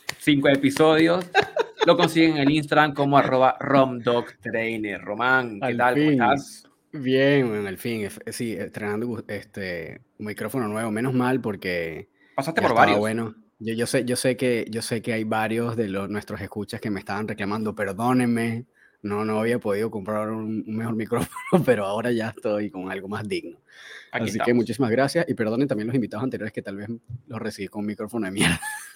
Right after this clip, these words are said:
Speaker 2: <laughs>
Speaker 1: Bueno, por eso prometimos parte dos.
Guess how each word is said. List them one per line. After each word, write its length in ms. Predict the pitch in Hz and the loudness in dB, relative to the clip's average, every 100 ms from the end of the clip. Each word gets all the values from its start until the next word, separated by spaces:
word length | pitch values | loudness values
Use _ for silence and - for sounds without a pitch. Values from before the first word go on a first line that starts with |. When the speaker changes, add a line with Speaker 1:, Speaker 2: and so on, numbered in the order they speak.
| - | -8
Speaker 2:
<laughs> 760 | - - 311 311 - - - - _ _ _ - - - 180 | -8 2 2 2 -4 -6 -10 -10 _ _ _ -10 -10 -4 0
Speaker 1:
Bueno, 160 | 180 165 | 2 4
por 100 | 156 | 2
eso 160 | 160 | 2
prometimos 440 | 170 160 139 156 156 | 0 0 0 -2 4
parte 240 | 143 139 | 4 4
dos. 360 | 120 92 - | -2 -4 -14